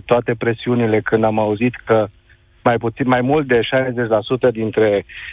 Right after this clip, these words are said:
cei care au vorbit au spus că România e mult mai coruptă și că <clears throat> avem de-a face cu oameni mulți mai corupți. Păi, noi avem o simplă problemă. Nu,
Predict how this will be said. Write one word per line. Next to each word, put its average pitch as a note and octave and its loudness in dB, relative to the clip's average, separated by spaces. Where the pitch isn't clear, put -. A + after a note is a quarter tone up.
cei C3 0
care C3 0
au A#2 0
vorbit A2 0
au B2 2
spus C3+ -2
că A#2+ 2
România B2 2
e A2+ 2
mult C3+ 2
mai A#2+ 0
coruptă C3 2
și B2+ -6
că B2 0
<clears throat> A3 -2
avem B2 2
de-a A#2+ 0
face B2 -2
cu A#2 0
oameni C3+ 0
mulți B2 -4
mai A#2 0
corupți. A2+ 0
Păi, - 2
noi G#3 0
avem A3 0
o G#3+ 2
simplă G#3+ 0
problemă. F3+ 0
Nu, F3 0